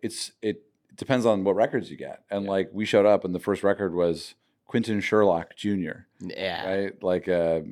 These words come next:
Speaker 1: you know, a man in his forties who grew up playing golf, doesn't know his heritage by,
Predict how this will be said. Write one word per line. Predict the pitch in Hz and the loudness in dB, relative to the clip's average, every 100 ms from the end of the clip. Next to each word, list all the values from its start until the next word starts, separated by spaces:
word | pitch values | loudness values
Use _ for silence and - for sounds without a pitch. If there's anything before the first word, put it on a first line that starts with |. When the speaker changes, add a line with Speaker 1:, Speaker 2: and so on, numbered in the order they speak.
| - | -8
Speaker 1:
you | 95 | -4
know, | 87 82 | -2 -2
a | 85 | 0
man | 95 98 | 2 2
in | 95 | 0
his | 87 | -2
forties | - 101 95 92 87 82 | -2 0 2 0 -2 -2
who | 85 78 | -2 -2
grew | 78 95 | 2 2
up | 92 | 2
playing | 98 90 85 | -2 -2 0
golf, | 90 90 90 - _ _ _ - | 2 2 0 -6 _ _ _ -2
doesn't | 107 98 | 0 0
know | 98 98 | 2 4
his | 95 90 | 4 4
heritage | 92 95 92 101 90 92 | 4 4 2 0 -2 0
by, | 90 85 82 82 | 2 2 2 -2